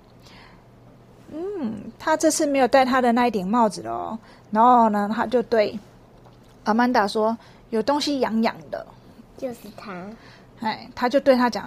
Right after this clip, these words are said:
Speaker 1: ：“有东西痒痒的呢。”然后呢，Amanda就说：“That was a funny joke。”那是一个，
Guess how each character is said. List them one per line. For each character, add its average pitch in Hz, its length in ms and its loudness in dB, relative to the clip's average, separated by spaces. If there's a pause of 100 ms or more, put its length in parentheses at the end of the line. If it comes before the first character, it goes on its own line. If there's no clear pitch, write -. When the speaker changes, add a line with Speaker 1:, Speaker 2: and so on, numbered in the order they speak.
Speaker 1:
：“有 214 100 -6 (200)
东 262 160 -2
西 247 100 -8
痒 214 160 -2
痒 185 220 -6
的 - 100 -8
呢。” 139 100 -14 (640)
然 226 120 0
后 294 120 2
呢， 247 320 2
Amanda 233 380 0
就 226 120 -4
说： 226 300 -2
“That 302 360 4
was 233 260 4
a 190 100 -6 (120)
funny 208 320 -8
joke。” - 300 -8 (520)
那 330 120 0
是 339 120 -2
一 330 80 2
个， 311 320 6